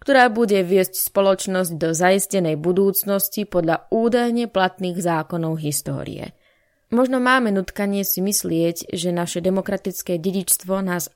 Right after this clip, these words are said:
automaticky pred týmito hrozbami ochráni. Je to chybná úvaha. V skutočnosti od nás precedens, ustanovený zakladateľmi, požaduje,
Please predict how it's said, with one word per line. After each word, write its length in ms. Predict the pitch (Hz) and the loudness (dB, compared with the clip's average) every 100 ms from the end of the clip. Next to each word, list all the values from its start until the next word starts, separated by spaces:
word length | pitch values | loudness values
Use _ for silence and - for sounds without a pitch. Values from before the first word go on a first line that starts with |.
| - | 0
automaticky 800 | 196 196 190 180 180 - - 175 | 0 0 -2 -2 -6 -8 -8 -4
pred 240 | 180 175 | -2 -2
týmito 480 | - 180 175 165 165 | -2 -2 -2 -4 -4
hrozbami 400 | 170 151 160 165 - | -4 -4 -4 -4 -6
ochráni. 560 | 139 156 143 - - _ _ _ _ _ _ _ _ | -10 -12 -12 -14 -16 _ _ _ _ _ _ _ _
Je 160 | - 240 | 0 0
to 80 | 240 | 0
chybná 480 | - 202 185 180 - | -2 -4 -4 -4 -4
úvaha. 640 | 156 147 139 135 - - _ _ _ _ _ _ | -6 -6 -8 -8 -14 -18 _ _ _ _ _ _
V 80 | |
skutočnosti 720 | - 311 330 247 233 - 254 - | -2 0 0 0 -2 -2 -2 0
od 160 | 202 | 2
nás 240 | 208 202 - | 2 0 0
precedens, 720 | 233 226 208 196 196 202 - | 0 2 2 2 2 -2 -4
ustanovený 640 | 208 - 196 190 180 180 | -6 0 2 4 2 2
zakladateľmi, 880 | 175 190 196 180 180 175 180 175 165 | 2 0 2 4 4 4 2 2 2
požaduje, 560 | 185 180 185 180 196 | 2 4 2 4 2